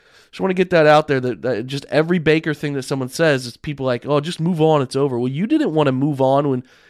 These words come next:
you wanted to tell people that you were right about him and being the starter this year. Okay, like, can't have it both ways, man. Can't have the cake and eat it too. So, you might wanna just not reply to that tweet. It's probably something you could do. But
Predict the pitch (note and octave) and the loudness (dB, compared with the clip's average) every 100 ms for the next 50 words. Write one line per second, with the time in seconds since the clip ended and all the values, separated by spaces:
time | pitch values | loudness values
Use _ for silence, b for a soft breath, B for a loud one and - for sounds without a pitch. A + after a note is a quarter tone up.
0 | b D3 D#3 D3 B2+ - D3+ D3 D#3+ C#3 | b 0 2 0 -2 0 0 0 -4 -4
1 | B2 B2+ D#3+ A#2+ B2+ D3 C#3 B2+ A#2+ C3+ | -6 -4 -4 0 2 2 0 0 0 0
2 | C#3 A#2+ C3 C#3+ B2 - C#3+ E3 C#3+ C3 | -2 -2 -2 -2 -2 0 0 2 0 -4
3 | G#2 D3 A3+ G#3+ F#3+ F3 b b b b | -6 -6 -4 -2 -2 -2 b b b b
4 | - A#3+ A#3 B3 G3 G#3+ G3+ G3 F#3+ F3 | -6 -4 0 -2 2 0 2 2 2 2
5 | E3+ E3 F3 F#3 E3+ D#3+ F3 F3 E3 E3 | 0 0 0 0 0 -2 -2 0 0 0
6 | D3 - D3 B2+ C3+ B2+ B2 b b b | 0 2 0 0 -2 -2 -2 b b b
7 | b D3 D3 E3+ D#3+ D#3 - - - - | b -6 -2 -2 0 -2 -4 -10 -18 -4
8 | C3 C3+ D#3+ F3 D#3+ D3+ D3 - D#3+ C#3+ | -2 0 -2 0 2 2 0 0 -2 -2
9 | - _ _ _ C#3+ C#3 C#3 C#3 - C3+ | -4 _ _ _ -4 -4 -4 -6 -8 -10
10 | C3 B2+ A2+ G#2 - | -8 -6 -6 -6 -14